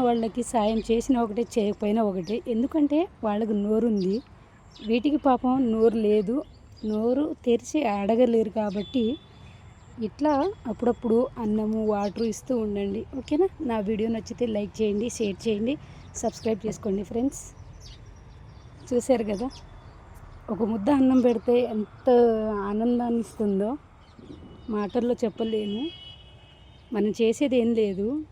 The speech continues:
మిగిలిన అన్నం కొంచెం పెడితే చాలండి. వాటికి ఎంతో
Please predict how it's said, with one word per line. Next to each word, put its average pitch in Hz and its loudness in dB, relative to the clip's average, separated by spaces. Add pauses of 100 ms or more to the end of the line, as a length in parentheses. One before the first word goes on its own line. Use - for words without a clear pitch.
(760)
మిగిలిన 233 2 (100)
అన్నం 214 0
కొంచెం 214 0 (300)
పెడితే 208 2 (120)
చాలండి. 202 -2
వాటికి 190 -8 (1900)
ఎంతో 208 0